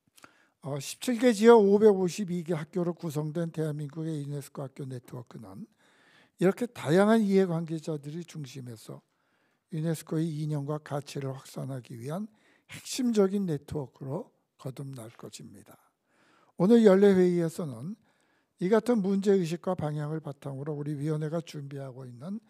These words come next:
이천이십삼 년도 유네스코 학교 네트워크의 운영 및 활동 방향을 안내해 드릴 예정입니다. 오늘 이 자리가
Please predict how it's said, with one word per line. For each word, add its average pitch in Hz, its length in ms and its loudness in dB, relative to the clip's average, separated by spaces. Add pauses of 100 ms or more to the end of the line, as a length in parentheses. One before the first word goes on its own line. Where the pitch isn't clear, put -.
(520)
이천이십삼 202 920 -2
년도 214 420 0
유네스코 180 460 -2
학교 160 240 -6
네트워크의 151 720 -6 (340)
운영 151 380 -6
및 190 160 -8
활동 160 380 -8
방향을 139 600 -8 (480)
안내해 143 460 -4
드릴 143 480 -10
예정입니다. 117 760 -14 (720)
오늘 226 280 8
이 196 100 4
자리가 185 640 4